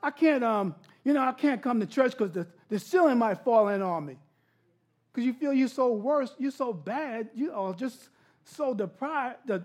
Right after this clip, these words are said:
depraved that God's gonna kill you as you walk in the building. But no, God has some people. And some of you, you know how you got here to Christ? You have some people digging through your life. You know your, your praying grandmother?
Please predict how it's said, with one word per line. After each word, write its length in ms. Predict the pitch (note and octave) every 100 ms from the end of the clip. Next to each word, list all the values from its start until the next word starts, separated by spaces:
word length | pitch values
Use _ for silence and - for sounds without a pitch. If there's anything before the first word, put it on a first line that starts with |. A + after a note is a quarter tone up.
| -
depraved 540 | G3 - C#4+ E4 B3
that 280 | F#3+ F3+ D3
God's 300 | A3 B3+ C4
gonna 180 | A3 F#3
kill 300 | - - F4
you 240 | G#3+ G#3+
as 120 | G#3 G3
you 60 |
walk 320 | G#3 A3+ A3
in 80 | B3
the 80 | B3+
building. 380 | B3+ F4+ G3+ C#3 _ _ _ _ _
But 120 | - G#3+
no, 100 | G3+
God 380 | G#3 D4+ A#3+ F3+ _ _ _
has 200 | - G3+
some 160 | - D#3+
people. 400 | - C#4+ - C#3 _ _ _ _ _ _ _ _
And 120 | E3
some 200 | - E4+
of 60 | D4
you, 80 | A#3
you 120 | A3+
know 120 | B3+
how 60 | C#4
you 180 | C#4
got 240 | B3 C#4 C#4
here 240 | D4 C#4+ - _
to 80 |
Christ? 480 | - C#4 D4+ D4 - _ _ _
You 100 | D#4
have 80 | C4+
some 140 | F#3
people 300 | E3+ - -
digging 340 | C#3 F#3+ F#3+ F3+
through 140 | G#3+
your 140 | G3+
life. 300 | G3+ G#3+ D3+ _ _ _ _ _ _
You 80 | F3+
know 80 | G3
your, 200 | G3+ E3 - -
your 120 | E3
praying 460 | - A3 A3+ G#3+
grandmother? 500 | G#3 A#3 A#3+ C4 B3+